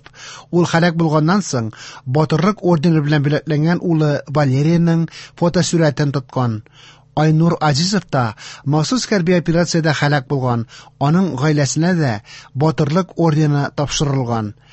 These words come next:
Күргәзмә Баулы районында унынчы ноябрьгә кадәр дәвам итәчәк. Аннан соң күчмә күргәзмәне Леногорский һәм Бөгелмә районнары халкы күрә алачак. Исегезгә төшерәбез. Татарстан рәисе Рөстәм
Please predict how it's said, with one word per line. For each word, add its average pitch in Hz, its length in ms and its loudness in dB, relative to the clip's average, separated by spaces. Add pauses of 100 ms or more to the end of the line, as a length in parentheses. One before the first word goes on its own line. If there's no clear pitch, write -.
(280)
Күргәзмә 160 640 2
Баулы 147 420 0
районында 160 680 0 (340)
унынчы 156 340 2
ноябрьгә 160 540 2
кадәр 147 240 0
дәвам 143 320 0
итәчәк. 120 540 -4 (440)
Аннан 147 320 2
соң 175 320 -4
күчмә 160 320 0
күргәзмәне 139 800 0 (160)
Леногорский 143 840 -2 (280)
һәм 160 160 2
Бөгелмә 147 400 2
районнары 156 480 2
халкы 139 560 -2
күрә 147 240 0
алачак. 123 540 -2 (480)
Исегезгә 156 480 0
төшерәбез. 120 560 -4 (340)
Татарстан 160 540 0
рәисе 165 480 2
Рөстәм 151 340 0